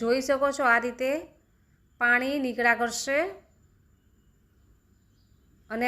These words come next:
આપણો મસ્કો તૈયાર થઈ જશે મઠો બનાવવા માટે. શ્રીખંડ પણ તમે આ જ રીતે બનાવી શકો છો. તો તમે જોઈ શકો છો ફ્રેન્ડ્સ, આ રીતે પાણી નીકળશે.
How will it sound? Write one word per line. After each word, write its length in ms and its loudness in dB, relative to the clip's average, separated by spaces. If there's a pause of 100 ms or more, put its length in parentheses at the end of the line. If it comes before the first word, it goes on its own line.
આપણો 220 0 (100)
મસ્કો 280 -2 (120)
તૈયાર 320 2
થઈ 180 -2
જશે 280 -2 (500)
મઠો 300 -8
બનાવવા 360 2
માટે. 260 0 (760)
શ્રીખંડ 480 -2
પણ 220 0
તમે 260 -2
આ 140 4
જ 120 -6
રીતે 200 -6 (120)
બનાવી 400 -4
શકો 200 -6 (100)
છો. 120 0 (1800)
તો 140 -16
તમે 180 0 (120)
જોઈ 240 4
શકો 260 0
છો 80 4 (100)
ફ્રેન્ડ્સ, 280 -2 (100)
આ 140 6
રીતે 180 -4 (120)
પાણી 320 0 (380)
નીકળશે. 500 -4